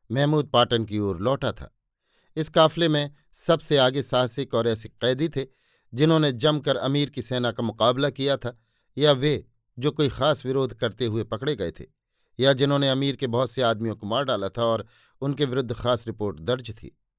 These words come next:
इन सब की कमर में एक लंबी रस्सी बंधी हुई थी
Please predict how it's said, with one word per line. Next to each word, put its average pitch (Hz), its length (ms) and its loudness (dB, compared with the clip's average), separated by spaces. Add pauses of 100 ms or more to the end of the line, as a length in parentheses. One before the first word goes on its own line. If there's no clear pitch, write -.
(640)
इन 165 140 2
सब 160 200 2
की 170 140 0
कमर 151 340 4
में 135 180 -4 (300)
एक 139 160 -2
लंबी 139 280 2
रस्सी 127 300 -4
बंधी 117 280 -2
हुई 151 200 -4
थी - 300 -14